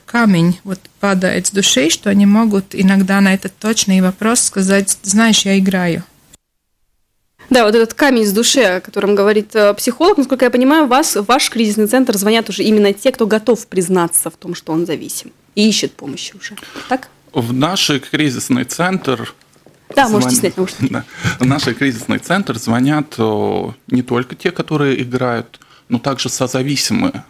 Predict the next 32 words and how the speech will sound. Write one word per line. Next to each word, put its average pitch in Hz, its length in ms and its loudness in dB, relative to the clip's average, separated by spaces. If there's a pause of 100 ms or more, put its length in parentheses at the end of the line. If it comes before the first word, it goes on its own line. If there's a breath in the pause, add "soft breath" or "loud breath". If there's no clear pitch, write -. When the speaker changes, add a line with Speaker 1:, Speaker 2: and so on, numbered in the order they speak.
(140)
Speaker 2:
Мгм. 214 260 2
Speaker 3:
те, 123 120 2
которые 117 400 -2
уже, 110 400 -2
как, - 280 -8
э, 101 160 -2
говорил 104 380 -4
психолог, - 680 -6 (540 soft breath)
э, 104 320 -2
видят 156 380 -4
какие-то 139 420 -4
признаки, 135 720 -2 (300 loud breath)
может 127 320 -2
быть, 104 220 -4
даже 107 240 -2
знают 127 480 -4
о 113 60 -4
том, 120 200 -2
что 110 420 -4
происходит, 107 600 -6
э, 104 320 -2
что 98 540 -4
человек 104 480 -4
посвящает 104 760 -6
игровой, 107 440 -2 (320)
что 110 220 -2
у 107 60 -2
него 107 180 -2
есть 95 280 -6
игровая 104 320 -4
зависимость. 104 600 -4
Speaker 2:
Мгм. 226 120 0